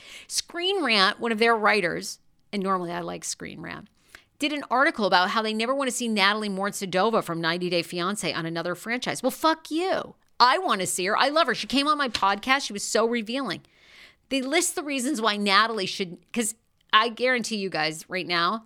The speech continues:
they're filming Last Resort season two. And I think Natalie and Josh could be, uh, on that. I think they're one hundred percent on it. Because when Natalie came to the Sarah Fraser Show, she had teased that she was going to be on future franchises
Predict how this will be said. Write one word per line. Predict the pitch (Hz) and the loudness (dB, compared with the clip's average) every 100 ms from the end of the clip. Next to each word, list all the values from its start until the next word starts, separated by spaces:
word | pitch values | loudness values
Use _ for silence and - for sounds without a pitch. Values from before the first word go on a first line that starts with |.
| - | -4
they're | 190 | -4
filming | - 185 180 180 | -2 -2 -2 -2
Last | 165 160 165 180 | 4 4 4 -2
Resort | 156 170 165 - | -4 -4 -4 -6
season | 180 170 156 | -8 -8 -6
two. | 180 170 220 - _ _ _ - | -4 -2 -2 -6 _ _ _ -8
And | 208 | 2
I | 208 | 4
think | 214 262 | 4 0
Natalie | 208 196 196 208 190 | 4 4 2 -2 -4
and | 175 180 160 - _ - | -6 -6 -8 -12 _ -6
Josh | 185 165 151 - - | 0 2 2 -2 -6
could | 208 160 | -6 -2
be, | 170 160 151 _ _ _ _ _ | 0 0 -2 _ _ _ _ _
uh, | 175 - | -4 0
on | 185 165 | 0 2
that. | 151 - - _ _ - | -2 -4 -6 _ _ 2
I | 226 | 2
think | 254 285 | 2 -2
they're | 214 | -2
one | 190 180 | -4 -4
hundred | 170 165 | -6 -8
percent | 160 147 131 | -10 -10 -10
on | 123 117 | -8 -10
it. | - _ _ - - | -12 _ _ -20 -12
Because | 208 196 | -6 0
when | 220 | 2
Natalie | 214 220 302 359 | 4 2 2 -4
came | 277 311 277 | -2 -2 -2
to | |
the | 254 | -2
Sarah | - 220 214 | 0 2 2
Fraser | - 202 180 196 | 2 0 0 -2
Show, | - 175 165 165 - - | 2 2 2 -2 -10 -10
she | - 240 | -2 2
had | 247 | 2
teased | - 226 185 | 2 0 0
that | 180 | -2
she | - 202 | -2 -4
was | 185 | -4
going | 170 190 | 0 0
to | 180 | 2
be | 156 | 0
on | 160 | -2
future | - 190 170 185 | -4 -6 -4 -4
franchises | 151 165 160 156 147 151 151 | -2 -2 0 0 -2 -4 -8